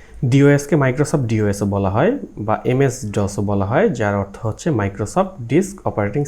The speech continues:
System। আহ, এটি একটি অপারেটিং সিস্টেম যা কম্পিউটারকে, আহ, ব্যবহার উপযোগী করে তুলতে সহায়তা করে। মানে, আহ, কম্পিউটার হার্ডওয়্যারগুলা ইন্টারকানেক্টেড হওয়ার পরেও যদি সেখানে অপারেটিং সিস্টেম না থাকে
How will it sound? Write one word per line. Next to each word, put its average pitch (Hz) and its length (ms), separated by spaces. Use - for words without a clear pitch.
System। - 240
আহ, - 840
এটি 135 520
একটি 127 240
অপারেটিং 117 500
সিস্টেম 185 560
যা 120 180
কম্পিউটারকে, 123 680
আহ, - 560
ব্যবহার 131 400
উপযোগী 113 420
করে 117 320
তুলতে 113 320
সহায়তা 104 480
করে। 95 280
মানে, 104 340
আহ, 101 320
কম্পিউটার 113 420
হার্ডওয়্যারগুলা 120 760
ইন্টারকানেক্টেড 123 680
হওয়ার 110 260
পরেও 110 400
যদি 120 240
সেখানে 113 340
অপারেটিং 101 400
সিস্টেম 107 340
না 147 200
থাকে 143 400